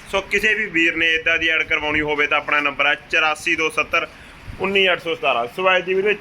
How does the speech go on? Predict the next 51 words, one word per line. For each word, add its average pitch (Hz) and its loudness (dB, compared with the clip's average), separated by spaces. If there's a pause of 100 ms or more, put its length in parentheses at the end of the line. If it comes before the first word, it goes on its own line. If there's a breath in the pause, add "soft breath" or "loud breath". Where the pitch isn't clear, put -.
ਤੋਕੜ 170 2
ਗੱਭਣ 170 2
ਤੇ 190 0 (100)
ਤਾਜ਼ੀ 151 0
ਸੂਈ 165 -2
ਵੀ 180 -2 (300)
ਤੇ 214 4
ਚਾਰ 185 2
ਦਿਖਾਵਾਂਗੇ 180 0
ਚੰਗੀਆਂ, 170 0
ਸਾਰਾ 175 2
ਬਾਇਓਡਾਟਾ 147 2
ਹਰਿਆਣਾ 143 0
ਦੇ 151 0
ਵਿੱਚੋਂ 156 -4
ਕੱਟੀਆਂ 147 -2
ਆਈਆਂ 143 0
ਵੀ 147 0
ਮੋਹਰਾ 147 0
ਨਸਲ 156 2
ਦੇ, 151 -4
ਉਹ 160 0
ਵੀ 185 0
ਸੇਲ 160 2
ਆ। 156 0 (320)
ਡਿਟੇਲ 175 2
ਵੀਰ 170 0
ਤੋਂ 165 -2
ਪੁੱਛਦੇ 151 0
ਆ। - 2 (120)
ਚੰਗੇ 202 2
ਵੀਰ 196 2
ਕੋਲ 185 0
ਪਸ਼ੂ 151 -4
ਹੁੰਦੇ 165 0
ਆ, 180 4
ਹਰਿਆਣੇ 156 0
ਦੇ 165 0
ਵਿੱਚੋਂ 170 2 (180)
ਸੌਦੇ 160 2
ਵੀਰ 165 2
ਲੈ 147 2
ਕੇ 139 -4
ਆਉਂਦੇ 165 2
ਤੇ 160 0
ਇੱਥੇ 156 0
ਪੰਜਾਬ 143 0
'ਚ 143 -6
ਅੱਗੇ 135 -4
ਡਿਲੀਵਰੀ 143 -2
ਕਰਦਾ। 139 0